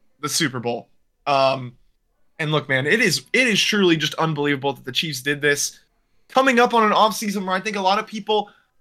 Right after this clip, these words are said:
will be expecting us to become a better team, uh, year over year. We, um, I mean, I think this is what we kinda looked at this coming offseason as, um, heading into this season, is that there was gonna be an opportunity to improve following this.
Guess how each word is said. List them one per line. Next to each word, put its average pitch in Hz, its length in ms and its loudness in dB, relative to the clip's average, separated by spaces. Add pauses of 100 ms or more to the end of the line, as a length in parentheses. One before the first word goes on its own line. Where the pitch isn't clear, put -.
(120)
will 220 120 0
be 220 140 0
expecting 196 640 -2
us 190 200 0
to 165 200 -6 (180)
become 190 280 -2
a 170 60 2
better 151 380 2
team, 185 380 -2 (340)
uh, 143 240 2
year 160 280 0
over 151 200 -2
year. 143 340 -6 (720)
We, 185 460 0 (240)
um, 160 540 0
I 175 80 0
mean, 185 140 2
I 190 60 2
think 208 140 -4
this 202 160 -2
is 165 120 -8
what 180 120 -6
we 185 80 -6
kinda 185 220 -4
looked 180 240 -6
at 156 80 -12
this 165 160 -8
coming 170 260 -8
offseason 160 500 -6
as, 151 360 -6 (380)
um, 139 340 4
heading 147 320 0
into 190 300 2
this 123 200 -2
season, 113 380 -6
is 117 120 -16
that 123 180 -10 (300)
there 156 120 2
was 147 140 0
gonna 156 140 0
be 151 100 -2
an 143 80 -2
opportunity 160 520 -2
to 147 160 0
improve 135 360 -6
following 139 540 0
this. - 460 -8